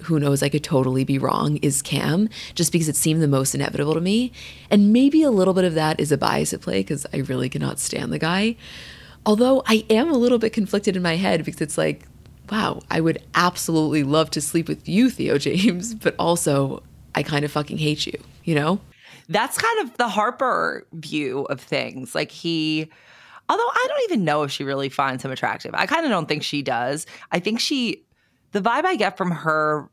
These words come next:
Speaker 2: relating to him is, like, sh-, a superiority where she knows that she can fuck with him and be kind of fake nice, but ultimately in the end of the, at the end of the day, she knows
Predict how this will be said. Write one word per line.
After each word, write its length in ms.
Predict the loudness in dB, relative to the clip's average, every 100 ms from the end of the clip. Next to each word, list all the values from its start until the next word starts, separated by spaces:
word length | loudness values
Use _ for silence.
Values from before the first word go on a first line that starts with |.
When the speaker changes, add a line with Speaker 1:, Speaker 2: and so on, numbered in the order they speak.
| _
Speaker 2:
relating 460 | -6 -2 -2 -2 -4
to 80 | -4
him 320 | -2 -2 -2
is, 200 | -4 -2
like, 340 | -2 -2 -6 _ _ _ _ _ _ _ _ -8
sh-, 480 | -6 -6 -8 -14 -8
a 40 | -4
superiority 1080 | -4 -2 0 0 2 0 0 0 -2 -4 -6 _
where 420 | -4 -2 0 0
she 220 | -2 -2 -2
knows 260 | -2 -2
that 140 | -4 -4
she 140 | -4
can 160 | -4 -4
fuck 240 | -4 -2
with 100 | -4
him 440 | -2 -2 -2 -8 -12 _ _ _ _ _ _ -4
and 460 | -2 -2 -4 -8 -10 _ _
be 280 | -6 -4 -6 -14 _
kind 260 | -4 -2 -2
of 80 | -2
fake 320 | -2 -4 -2
nice, 360 | -2 0 -2
but 300 | -2 -2 -2 -2
ultimately 520 | -2 0 0 0 0
in 300 | 0 -2 -6 -8
the 120 | -6 -2
end 180 | -4
of 60 | -4
the, 180 | -6 -6
at 80 | -4
the 80 | -2
end 120 | -2
of 60 | -2
the 60 | -2
day, 140 | -2
she 160 | -2 -2
knows 380 | 0 -2 -4